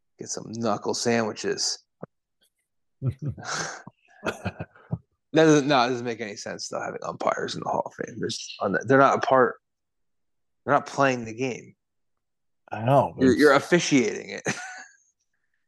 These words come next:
Speaker 1: It's the
Speaker 2: Uh,
Speaker 1: stupidest thing ever.
Speaker 2: So Joe West umpire, he, Joe West is seventy, and he hasn't, hasn't, uh, been an umpire since t-,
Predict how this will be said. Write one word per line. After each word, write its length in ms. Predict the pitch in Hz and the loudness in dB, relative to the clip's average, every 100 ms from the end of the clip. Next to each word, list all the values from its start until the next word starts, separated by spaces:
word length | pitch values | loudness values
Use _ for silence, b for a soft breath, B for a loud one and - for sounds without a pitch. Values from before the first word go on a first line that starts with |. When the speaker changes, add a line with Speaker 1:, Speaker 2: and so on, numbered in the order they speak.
| _ _ _ _ _ _ _ _ _ - - - - | _ _ _ _ _ _ _ _ _ -20 -20 -20 -8
Speaker 1:
It's 140 | - | -4
the 60 | 123 | -2
Speaker 2:
Uh, 20 | |
Speaker 1:
stupidest 480 | - 143 - 131 123 | 2 2 4 0 2
thing 160 | 131 | 4
ever. 380 | 139 110 - - _ _ _ _ _ _ _ _ _ - | 6 4 0 -8 _ _ _ _ _ _ _ _ _ -4
Speaker 2:
So 120 | - 123 | 2 6
Joe 240 | 139 151 | 8 10
West 320 | 143 143 127 | 10 8 8
umpire, 280 | 135 117 131 | 4 4 2
he, 160 | 127 127 - | 2 0 2
Joe 160 | 151 | 6
West 160 | 247 220 | 6 6
is 120 | 143 | 2
seventy, 560 | - 147 117 95 95 95 | 6 6 6 0 -8 -6
and 100 | 117 | 0
he 60 | 120 | 6
hasn't, 380 | 131 123 120 - _ _ _ _ _ _ _ _ _ _ _ _ _ | 6 6 2 -2 _ _ _ _ _ _ _ _ _ _ _ _ _
hasn't, 500 | 123 127 123 120 110 | -2 2 2 2 2
uh, 200 | 120 107 | 4 4
been 120 | 104 113 | 4 4
an 60 | |
umpire 300 | 110 104 107 | 2 2 2
since 220 | 101 95 | 0 -6
t-, 100 | - | -10